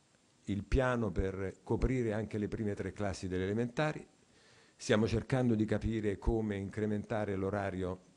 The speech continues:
dedicato all'educazione motoria, all'educazione fisica nelle scuole. Una fase di supplenza la sta portando avanti brillantemente Sport e Salute,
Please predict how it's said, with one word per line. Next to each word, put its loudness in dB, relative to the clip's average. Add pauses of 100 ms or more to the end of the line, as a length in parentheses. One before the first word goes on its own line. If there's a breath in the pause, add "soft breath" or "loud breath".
(180)
dedicato -2
all'educazione -2
motoria, 4
all'educazione -2
fisica -4
nelle -4
scuole. -4 (1500 loud breath)
Una 8
fase 4
di 2
supplenza 0
la 2
sta -6
portando -2
avanti -2
brillantemente -2
Sport -2
e 0
Salute, -2